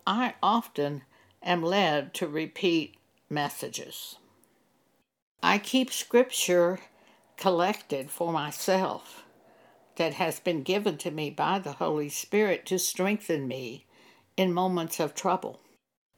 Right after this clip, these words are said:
I keep those scriptures on my Kindle photo album,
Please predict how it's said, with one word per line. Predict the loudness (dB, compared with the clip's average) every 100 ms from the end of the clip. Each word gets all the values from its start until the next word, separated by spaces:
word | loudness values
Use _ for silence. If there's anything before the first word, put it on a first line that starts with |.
| -2
I | -2
keep | 2 2 2 2
those | 2 2
scriptures | -2 -2 0 0 0 0 0
on | -2 -4 -4 -4
my | -4 -6
Kindle | 0 2 4 2
photo | 2 4 6 6 2
album, | -2 -6 -6 -10 -12